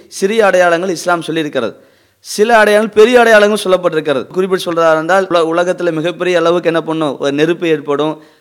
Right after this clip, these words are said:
அந்த நெருப்பு மக்களை ஒன்று சேர்த்தும். ஆ, கிழக்கிலே உதிக்கிற சூரியன் மேற்கே உதிக்கும். அதுமாதிரி தஜ்ஜால் என்ற ஒரு அதிசயமான மனிதன் வந்து, ஆ, மனிதர்களுக்கு மத்தியிலே மிகப்பெரிய ஒரு அட்டுழியம் செய்வான். ஈசா நபி,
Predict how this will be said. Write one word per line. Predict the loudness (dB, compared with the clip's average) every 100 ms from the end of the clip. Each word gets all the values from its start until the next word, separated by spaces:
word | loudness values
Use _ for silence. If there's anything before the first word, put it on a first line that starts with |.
| -8
அந்த | -6
நெருப்பு | -2 -2 -2
மக்களை | -6 -4 -2 -2
ஒன்று | -2 -4 -6
சேர்த்தும். | -4 -6 -4 -6 -4
ஆ, |
கிழக்கிலே | -4 -4 0 0 0 0 0
உதிக்கிற | 0 -4
சூரியன் | -4 -4 -4 -4
மேற்கே | -2 -2 0 0
உதிக்கும். | 0 -4 -4 -6 -6 -8 _ _ -8
அதுமாதிரி | -6 -2
தஜ்ஜால் | -2 0 2 4
என்ற | 2 2 0
ஒரு | 2
அதிசயமான | 0 -2 -8 -4 -4 -4
மனிதன் | -6 -4 -4
வந்து, | -4 -6 -2 -4 -6 _ -8
ஆ, | -4
மனிதர்களுக்கு | -2 -2 -2 -4 -6
மத்தியிலே | -6 -2 -2 -2
மிகப்பெரிய | -4 -4 -4 -2 0
ஒரு | 0 0 0 -4 -10
அட்டுழியம் | -10 -4 -4 -4
செய்வான். | -4 -4 -2 -4
ஈசா | -6 -4 -2 -2
நபி, | -2 -4